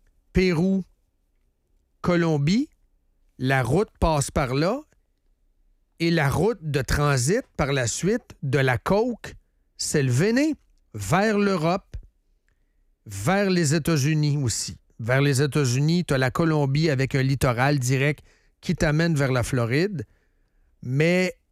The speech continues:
la grosse route, si on parle de, de l'Europe et de l'autre bord, là, on dit l'Europe, mais c-, ça peut être la Turquie aussi, ça peut être la Russie, c'est de l'autre bord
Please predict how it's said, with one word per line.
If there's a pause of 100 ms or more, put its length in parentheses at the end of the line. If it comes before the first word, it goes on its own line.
(200)
la
grosse
route, (160)
si
on
parle (160)
de, (240)
de
l'Europe
et
de
l'autre
bord, (160)
là,
on
dit
l'Europe,
mais
c-, (540)
ça
peut
être
la
Turquie
aussi,
ça
peut
être
la
Russie,
c'est
de
l'autre
bord